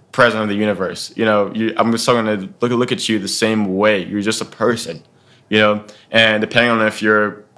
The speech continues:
good, i-, if you have good character, if you treat people well, that's, that's what matters to me, honestly. All the other stuff is just smoke and mirrors to me, you know? Which is why, like, when I see people, like, glorifying, like, um, you know,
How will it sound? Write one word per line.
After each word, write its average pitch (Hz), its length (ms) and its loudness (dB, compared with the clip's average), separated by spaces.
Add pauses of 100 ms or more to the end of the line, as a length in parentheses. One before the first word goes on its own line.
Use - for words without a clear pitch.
good, 123 500 2
i-, 107 160 0
if 107 140 -4
you 107 80 2
have 107 180 2
good 101 140 -4
character, 127 640 4
if 107 200 -6
you 107 40 -4
treat 117 220 -2
people 117 280 0
well, 113 280 4
that's, 120 240 2
that's 123 220 2
what 104 60 -4
matters 104 260 0
to 107 60 -4
me, 101 120 0
honestly. 95 440 -4 (300)
All 131 220 6
the 131 80 4
other 127 260 2
stuff 135 400 2
is 107 140 -4
just 110 200 0
smoke 110 260 0
and 107 80 -4
mirrors 98 240 -2
to 92 60 -8
me, 87 160 -10 (360)
you 107 80 0
know? 107 240 4 (220)
Which 123 160 4
is 117 80 0
why, 113 340 6
like, 113 320 2
when 110 80 2
I 110 60 0
see 110 160 -4
people, 110 280 -2
like, 101 220 0
glorifying, 107 760 2
like, 104 280 -2
um, 101 280 0
you 107 80 -4
know, 101 260 -2